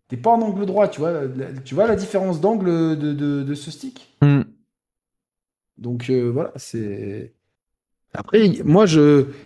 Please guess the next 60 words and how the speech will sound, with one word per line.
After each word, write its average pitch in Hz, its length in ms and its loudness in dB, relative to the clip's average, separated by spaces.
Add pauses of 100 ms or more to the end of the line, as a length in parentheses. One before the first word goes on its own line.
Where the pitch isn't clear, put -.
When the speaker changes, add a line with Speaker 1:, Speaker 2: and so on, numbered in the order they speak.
(120)
Speaker 1:
y 143 60 4
a, - 20 4
y 143 120 2
a 143 60 2
quand 190 120 2
même, 196 300 0
alors, 131 240 -10
ils 143 80 -12
sont 151 160 -6
minoritaires, 170 580 -2
mais 143 80 -4
y - 20 -2
a 131 40 -4
quand 156 140 -6
même 156 100 -6
des 147 100 -2
gens 180 180 -4
qui - 160 -14
préfèrent 185 500 -6 (240)
le, 120 240 -6
le, 113 400 -8 (600)
la, 151 760 0 (580)
plus - 140 -6
loin, 143 300 -2
symétrie 165 800 -6 (240)
des 120 160 -4
sticks. - 480 -12 (720)
Euh, 98 1700 -8 (380)
chacun 135 520 -4
ses 135 160 -4
goûts, 202 240 0
je 131 80 -2
Speaker 2:
Il 123 80 2
y 123 60 8
Speaker 1:
dis - 20 6
Speaker 2:
a, 135 60 4
Speaker 1:
pas. 220 200 0
Speaker 2:
il 143 80 4
y 139 40 8
a - 20 6
une 131 140 4
belle 180 180 4
petite - 340 2
hypothèse 151 440 4
là 117 120 4
qui 113 100 -6
dit, 131 140 4
à 147 60 6
moins 143 180 4
que - 100 0
ce 123 140 4
soit 123 220 4
dû 127 140 2
aux 143 100 6
hémisphères 143 680 4
qui - 120 -12
travaillent 123 320 4
de 117 80 4
manière 120 340 4
désynchronisée. 131 720 4